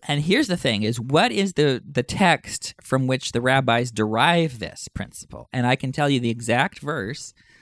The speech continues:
that this is derived from. It's derived from Leviticus eighteen, verse five. And let me read it for you in Alter's translation.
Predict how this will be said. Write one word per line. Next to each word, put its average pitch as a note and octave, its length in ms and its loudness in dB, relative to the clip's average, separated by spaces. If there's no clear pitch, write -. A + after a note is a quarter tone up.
that A#2 160 0
this B2 220 0
is B2+ 100 -2
derived B2+ 540 2
from. F2+ 320 -4
It's A#2+ 180 -4
derived A2+ 640 -2
from G#2+ 460 0
Leviticus G#2 640 -4
eighteen, C3 640 -4
verse A2 500 -4
five. G#2+ 580 -2
And A2 200 -8
let E2+ 160 -14
me A#2+ 320 -6
read A2+ 160 -4
it - 180 -8
for - 140 -8
you G#2 220 -2
in G#2 260 -6
Alter's G2+ 400 -4
translation. A2+ 720 -2